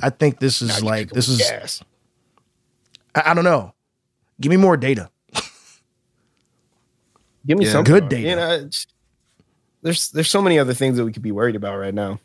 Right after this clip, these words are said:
Speaker 2: Mm, for
Speaker 3: Maybe
Speaker 2: them to be, they, they, they literally were talking about this, you know, and it, in Washington, D C, this was a topic of discussion.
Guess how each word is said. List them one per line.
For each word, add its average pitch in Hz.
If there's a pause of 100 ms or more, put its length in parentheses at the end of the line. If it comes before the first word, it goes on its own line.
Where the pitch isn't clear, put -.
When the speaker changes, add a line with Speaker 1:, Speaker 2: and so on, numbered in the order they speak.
(280)
Speaker 2:
Mm, 113
for 117
Speaker 3:
Maybe 123
Speaker 2:
them 123
to 120
be, 120 (320)
they, 147
they, 139
they 120
literally 180
were 170
talking -
about 104
this, -
you 151
know, 160
and 127 (1160)
it, - (120)
in 135
Washington, 135
D 131
C, 127
this 107
was 107
a 104
topic 107
of 101
discussion. 104